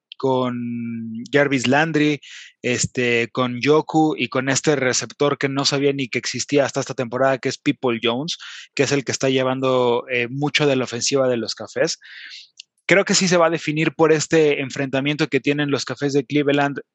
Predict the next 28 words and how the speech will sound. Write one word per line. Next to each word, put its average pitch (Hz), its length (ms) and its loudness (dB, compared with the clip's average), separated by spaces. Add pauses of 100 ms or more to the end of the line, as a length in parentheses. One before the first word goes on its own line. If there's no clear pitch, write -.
(160)
contra, 147 400 2 (180)
en 131 120 -2
su - 100 -2
ofensiva 143 420 2
contra 151 320 2
la 139 100 2
defensiva 127 500 0
de 123 80 0
los 113 140 -4
Patriotas. 139 580 0 (380)
Ahí 156 160 4
va 151 80 4
a 143 40 2
estar 147 240 2
la 143 120 4
definición. 127 640 -2
No, 151 340 2
no 160 220 2
veo 151 360 4 (680)
que 143 180 4
la 131 300 4
definición 139 580 -2
sea 147 380 2
la 135 140 2
ofensiva 143 460 2
de 139 100 0
los, 127 420 0
eh, 120 480 0